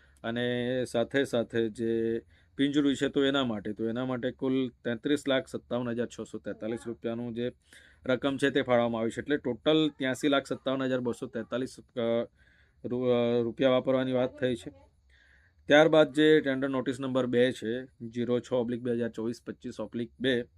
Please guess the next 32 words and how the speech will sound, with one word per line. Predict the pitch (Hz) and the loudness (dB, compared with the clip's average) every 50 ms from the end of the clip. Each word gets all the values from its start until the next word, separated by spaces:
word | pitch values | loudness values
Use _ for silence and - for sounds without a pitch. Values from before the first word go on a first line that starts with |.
| - - - - - _ _ _ _ _ _ | -20 -20 -20 -20 -20 _ _ _ _ _ _
તો | 143 143 151 156 156 156 - - | 2 4 4 4 4 2 -2 -2
એમાં | 143 131 135 143 147 131 | -2 0 2 2 2 2
પણ | 151 156 156 | 2 0 2
જે | 139 151 147 | 2 2 2
વિસ્તાર | 139 127 - - - 143 139 135 | 0 -2 -4 -2 0 0 0 0
છે | 127 147 131 | -2 -4 -6
તે | - 135 | -4 -6
માંડવી | 123 113 113 127 135 | -6 -6 -4 -4 -6
સાઉથ | 127 - 127 135 131 | -4 -4 -4 -4 -4
બતાવવામાં | 135 135 135 - 135 131 127 127 127 123 | -4 -6 -4 -4 -4 -4 -4 -4 -4 -4
આવ્યું | 123 127 127 | -4 -4 -6
છે | 120 - - 127 | -8 -8 -8 -6
અને | 123 120 123 123 127 127 127 127 - _ _ - | -6 -6 -8 -8 -8 -8 -10 -12 -14 _ _ -8
એમાં, | 131 135 131 123 127 127 127 127 131 131 - - - - _ - - - _ _ _ _ - 113 | -6 -4 -4 -2 -2 -2 -2 -4 -4 -6 -8 -12 -20 -20 _ -20 -20 -20 _ _ _ _ -8 -4
અ, | 113 113 | -2 -2
compound | 110 - 131 131 131 - 160 165 165 160 | -2 0 -2 -2 2 4 6 6 6 6
wall | 151 143 139 139 143 147 135 131 | 6 6 8 8 8 6 6 4
with | 139 135 - _ - - | 0 0 -2 _ -4 -2
chain | 139 127 131 127 | 0 0 0 0
link | 123 127 131 135 123 - - 120 | -2 -2 -2 -2 -4 -6 -6 -6
fencing | 117 110 - - 147 156 165 165 - _ _ _ _ _ - | -6 -6 -6 -6 -4 -4 -6 -8 -12 _ _ _ _ _ 2
works | 123 139 151 147 - - - - 139 | 4 4 4 4 2 -6 -8 -2 -2
for | 135 127 | 0 2
leopard | 120 117 113 - 127 123 | 2 0 0 0 -2 -2
rescue | 110 117 113 107 - - 117 - 120 | 0 -2 -2 -4 -6 -8 -6 -6 -6
center | 120 113 107 | -6 -4 -6
એટલે | 110 107 107 113 117 | -6 -6 -6 -8 -8
કે | 120 120 | -8 -8
કમ્પાઉન્ડ | - 120 123 131 123 - 139 135 123 | -8 -6 -6 -4 -2 -2 0 0 -2
વોલ | 110 101 95 95 | -4 -6 -8 -10
એટલે | 92 - 107 104 | -10 -10 -10 -8
કે | - 117 117 117 117 | -6 -4 -4 -4 -6